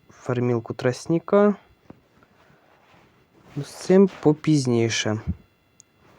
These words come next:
Сюди заходимо. Починаємо крафтить.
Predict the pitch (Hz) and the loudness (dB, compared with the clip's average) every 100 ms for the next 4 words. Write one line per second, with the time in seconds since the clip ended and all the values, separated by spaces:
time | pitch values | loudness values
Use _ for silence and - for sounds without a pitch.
0 | - _ _ _ _ _ _ _ - - | -20 _ _ _ _ _ _ _ -18 -16
1 | - - 139 113 117 110 - - 185 190 | -12 -8 -4 -4 -4 -10 -6 0 4 6
2 | 202 196 - _ _ _ _ _ _ _ | 4 2 -4 _ _ _ _ _ _ _
3 | _ _ _ _ _ _ _ _ - - | _ _ _ _ _ _ _ _ -20 -12
4 | - 139 135 123 120 117 - 127 143 175 | -6 -2 0 0 -2 -6 -2 2 4 4
5 | 175 - - 185 - | 2 -4 0 0 0